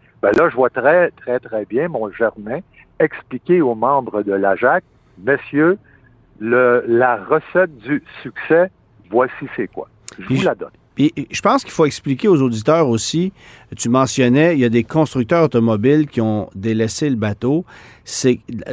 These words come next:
Speaker 2: alors, de la façon que ça fonctionne, c'est que si, par exemple, un constructeur comme Audi choisit de ne pas être membre de l'ajac, alors automatiquement, il n'y a aucun véhicule Audi qui pourrait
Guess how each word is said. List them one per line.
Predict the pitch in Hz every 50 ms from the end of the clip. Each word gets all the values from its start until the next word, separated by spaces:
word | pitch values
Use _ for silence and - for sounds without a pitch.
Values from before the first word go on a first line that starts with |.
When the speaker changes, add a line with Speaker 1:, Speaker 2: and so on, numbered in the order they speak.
| 127 -
Speaker 2:
alors, | - 117 117 117 117
de | 110
la | 123 113
façon | - 156 131 - 196 196
que | 175
ça | - 139 -
fonctionne, | - 123 113 107 - - 160 196 202 170
c'est | - - 113
que | 98 -
si, | - - - 196 175
par | - 139 120
exemple, | 113 110 104 98 123 143 156 165 156 - 120 110 107 101 - - - - - _ -
un | 113
constructeur | 110 131 127 - - 127 110 - 160 151 151 -
comme | - 135 123 120 120 - _
Audi | 175 175 170 151 127 117 113 123 175 247 269
choisit | - - - 127 120 110 139 175
de | 156 135
ne | 120 110 104
pas | - - 175 165 131
être | 113 - -
membre | 120 135 151 170 156 131 113 104
de | 107
l'ajac, | 107 104 104 98 101 98 117 147 175 196 - - - - - - - -
alors | 92 104 104 - - _
automatiquement, | 156 180 185 - - 127 127 131 127 - - - - - - 113 120 139 202 240 233 - - - - _ _ -
il | 110
n'y |
a | 117 123
aucun | 131 120 - - 208 240 226
véhicule | 160 135 131 123 110 - - 170 170 - -
Audi | 123 131 123 113 101 104 117 160 214 220
qui | - - - 113
pourrait | - - 127 117 117 139 156